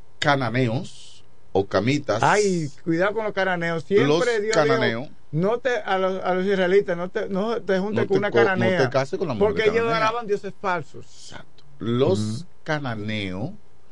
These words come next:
Speaker 1: son los padres de los palestinos, de los egipcios,
Speaker 2: ¿Qué?
Speaker 1: de los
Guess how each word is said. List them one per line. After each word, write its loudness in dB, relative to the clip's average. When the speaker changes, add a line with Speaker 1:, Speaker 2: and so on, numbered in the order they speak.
Speaker 1:
son -2
los -6
padres 0
de -4
los -10
palestinos, -4
de 0
los -6
egipcios, -6
Speaker 2:
¿Qué? 0
Speaker 1:
de -2
los -8